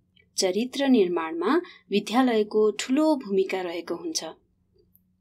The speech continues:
चरित्र निर्माणले हामीलाई हाम्रो रीतिस्थिति, संस्कार, अनुशासन, परम्परा र स्वावलम्बनको पाठ पनि सिकाउँछ भने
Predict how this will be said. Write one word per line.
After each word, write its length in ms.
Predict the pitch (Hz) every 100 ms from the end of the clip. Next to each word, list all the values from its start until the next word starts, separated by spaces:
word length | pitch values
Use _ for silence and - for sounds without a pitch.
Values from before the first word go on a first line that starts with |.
| _
चरित्र 440 | - 208 262 262 277
निर्माणले 760 | 247 226 226 220 214 220 220
हामीलाई 580 | 214 196 185 185 180 190
हाम्रो 500 | 190 180 180 185 180
रीतिस्थिति, 1000 | 202 196 220 214 - 202 208 196 202 202 - - -
संस्कार, 800 | - 202 202 - 202 202 202 208 _ _
अनुशासन, 880 | 196 220 214 202 196 - 196 202 196 - _ -
परम्परा 760 | 202 226 214 202 196 196 196 - _
र 340 | 190 180 180 - - _
स्वावलम्बनको 1200 | - 247 233 247 226 202 190 190 190 185 190 185 185 _ -
पाठ 260 | 190 190
पनि 240 | - 185 190
सिकाउँछ 520 | - 262 175 175 - 185 208 _ _ _ _ _ _ _ _ _ - _ _ _
भने 400 | 196 175 185 262